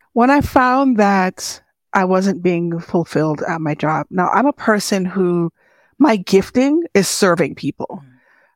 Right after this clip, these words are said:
Speaker 1: I li-, I literally had to learn along the way the difference between people pleasing and my gifting. But when I found that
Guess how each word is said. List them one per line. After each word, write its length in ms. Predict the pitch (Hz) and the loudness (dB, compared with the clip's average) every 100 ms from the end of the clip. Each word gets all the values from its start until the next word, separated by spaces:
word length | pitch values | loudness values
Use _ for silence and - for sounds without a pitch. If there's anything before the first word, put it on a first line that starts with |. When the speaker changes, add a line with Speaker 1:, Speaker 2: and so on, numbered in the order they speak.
| - | 0
Speaker 1:
I 100 | 196 | 4
li-, 260 | 202 202 - | 4 2 2
I 300 | 196 190 180 | 2 2 2
literally 380 | 185 196 240 214 | 2 2 2 2
had 160 | 214 180 | 2 2
to 100 | 185 | 2
learn 200 | 175 175 | 2 2
along 280 | 156 147 | 2 0
the 80 | 160 | 0
way 120 | 160 156 | 0 0
the 80 | |
difference 320 | 160 156 160 143 | -2 -2 -2 -6
between 300 | 151 170 156 | -6 -6 -6
people 320 | - 160 151 | -4 -2 -2
pleasing 480 | - 165 151 156 160 - | 0 -2 -2 -6 -6 -6
and 240 | 151 156 | -4 -4
my 140 | 160 151 | -8 -4
gifting. 680 | 180 208 - 147 139 156 - _ _ _ _ | 0 0 -2 -6 -6 -12 -18 _ _ _ _
But 200 | - 160 - | 0 0 0
when 160 | 185 185 | 0 0
I 80 | |
found 340 | 170 180 170 165 | 0 0 0 0
that 220 | 165 160 | -2 -2